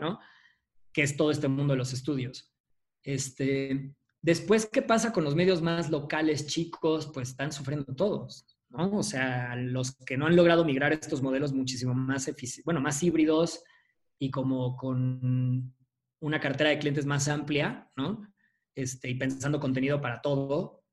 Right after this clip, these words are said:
pues creo que se van a atorar ahí, ¿no? Entonces, sí depende mucho de la agilidad de los medios por, por reinventarse. No es lo mismo reinventar un periódico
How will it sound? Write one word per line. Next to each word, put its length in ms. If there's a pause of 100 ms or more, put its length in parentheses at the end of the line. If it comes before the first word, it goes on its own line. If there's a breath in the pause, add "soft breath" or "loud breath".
(240)
pues 320
creo 140
que 80
se 100
van 120
a 40
atorar 280
ahí, 240
¿no? 180
Entonces, 500 (400)
sí 220
depende 380
mucho 240
de 80
la 160
agilidad 460
de 100
los 180
medios 540
por, 560 (280)
por 300
reinventarse. 1400 (540 soft breath)
No 100
es 60
lo 80
mismo 180
reinventar 520
un 120
periódico 1120